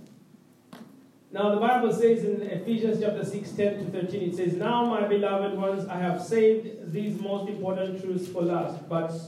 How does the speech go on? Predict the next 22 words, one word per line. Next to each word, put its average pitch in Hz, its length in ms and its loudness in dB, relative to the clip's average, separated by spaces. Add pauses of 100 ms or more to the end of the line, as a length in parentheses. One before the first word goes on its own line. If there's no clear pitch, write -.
(580)
be 330 280 6
supernaturally 233 1300 0
infused 208 640 -2
with 196 300 -4
strength 170 480 -4 (600)
through 233 240 0
your 214 260 6
life 220 440 -2
union 202 440 0
with 165 180 -4
the 180 80 -2
Lord 185 400 2
Jesus. - 580 -6 (640)
Stand 220 520 -2
victorious 208 840 2
with 202 220 -2
the 180 140 -2 (180)
force - 480 0 (180)
of 175 180 -4
his 160 280 -2
explosive 208 960 -2
power 156 320 -2